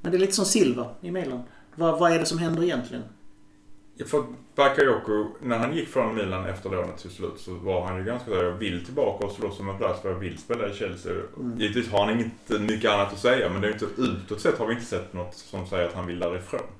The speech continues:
Speaker 1: Och så bra som han var i fjol, att då lägga en lön som han tjä-, i Chelsea tjänar alltså femhundratjugotusen pund i månaden. Det är vad Bertolacci och, eh,
Speaker 2: Montelivio.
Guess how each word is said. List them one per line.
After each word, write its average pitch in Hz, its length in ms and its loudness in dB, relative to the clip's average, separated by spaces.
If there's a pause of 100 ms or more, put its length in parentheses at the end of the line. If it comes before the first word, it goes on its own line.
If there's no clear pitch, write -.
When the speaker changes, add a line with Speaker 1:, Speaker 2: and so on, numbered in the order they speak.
(380)
Speaker 1:
Och 127 80 -8
så 117 140 -2
bra 156 400 0
som - 140 -6
han 120 100 -2
var 147 100 4
i 120 40 0
fjol, 120 400 -2
att 120 160 -4
då 127 100 2
lägga 135 320 0
en 151 100 0
lön 117 240 0
som 123 160 -4
han 135 100 -2
tjä-, 151 200 0
i 143 40 0
Chelsea 160 260 4
tjänar 160 300 0
alltså 143 160 -2
femhundratjugotusen 170 1300 0
pund 110 280 0
i 95 40 -6
månaden. 110 600 -6 (880)
Det 139 240 2
är 175 40 4
vad 139 540 2
Bertolacci 135 1300 2
och, 113 520 -8
eh, 117 500 0 (380)
Speaker 2:
Montelivio. 90 540 -12